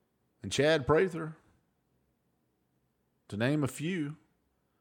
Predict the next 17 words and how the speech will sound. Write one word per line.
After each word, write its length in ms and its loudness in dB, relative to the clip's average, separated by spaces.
Even 180 0
Joe 180 8
Rogan 460 4
is 140 0
a 40 0
liberal, 400 4
but 140 2
he's 160 0
not 280 -2
an 100 -2
idiot. 480 2
He's 100 -16
very 500 2
informative 800 0
and 160 -4
level-headed. 720 4
Damn, 460 -2